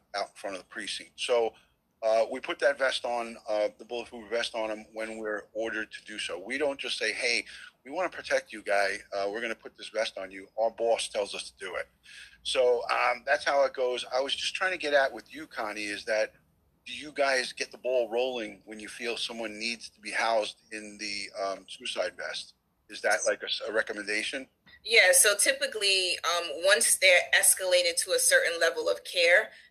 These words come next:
Speaker 2: that's just part of the process. The, um, the gown is placed on, and then they're placed into that watch status.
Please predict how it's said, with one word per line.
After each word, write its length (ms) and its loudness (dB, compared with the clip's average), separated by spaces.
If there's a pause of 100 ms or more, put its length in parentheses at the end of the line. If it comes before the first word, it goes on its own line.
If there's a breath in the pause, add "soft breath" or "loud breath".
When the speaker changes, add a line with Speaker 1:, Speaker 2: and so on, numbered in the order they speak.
(120)
Speaker 2:
that's 260 2
just 240 4
part 160 0
of 60 0
the 180 -6
process. 680 -2 (120)
The, 420 6 (220)
um, 480 -4 (400)
the 100 -6 (120)
gown 400 6
is 140 2
placed 440 0
on, 360 -2 (420 loud breath)
and 180 6
then 220 4
they're 260 6
placed 360 4
into 720 -4
that 260 0
watch 520 0
status. 680 2